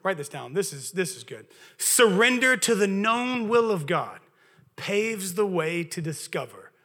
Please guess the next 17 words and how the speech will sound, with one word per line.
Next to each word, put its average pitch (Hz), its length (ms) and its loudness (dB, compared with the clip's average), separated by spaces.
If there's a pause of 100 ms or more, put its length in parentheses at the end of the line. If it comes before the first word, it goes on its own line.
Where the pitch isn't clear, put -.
(340)
the 151 200 -4
unknown 135 420 -8
will 110 140 -18
of - 80 -20
God. 101 240 -20 (1700)
Surrender 302 760 4
to 247 180 -4
the 202 120 2
known 233 680 2 (460)
will 226 220 4
of 180 100 0
God. 196 260 2
Those 226 180 0
things 254 200 -4
you 208 100 0
already 240 200 -4
know. 254 240 -8